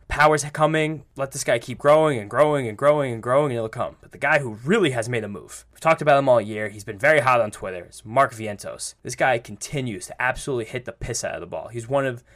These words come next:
the best hitters in Double A, even at just twenty-one years old. He's on par with,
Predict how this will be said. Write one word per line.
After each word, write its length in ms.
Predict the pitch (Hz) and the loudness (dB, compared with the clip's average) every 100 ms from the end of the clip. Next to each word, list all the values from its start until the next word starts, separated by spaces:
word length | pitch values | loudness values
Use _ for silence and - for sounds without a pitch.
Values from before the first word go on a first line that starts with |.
| _ | _
the 80 | - | -8
best 300 | 107 139 160 | 0 2 2
hitters 380 | 170 147 131 120 | -2 0 0 -2
in 160 | - 120 | -8 -6
Double 340 | 113 101 95 | -4 -4 -6
A, 80 | 90 | -6
even 300 | 90 139 151 | -6 -8 -4
at 80 | 131 | -4
just 160 | 123 - | -4 -6
twenty-one 400 | 123 117 113 117 | -6 -4 -4 -6
years 220 | 107 101 | -8 -10
old. 200 | 85 80 | -12 -12
He's 120 | 113 | -10
on 240 | 123 151 | -2 -2
par 320 | 151 143 135 123 | -2 -2 -2 -2
with, 320 | 113 - | -8 -12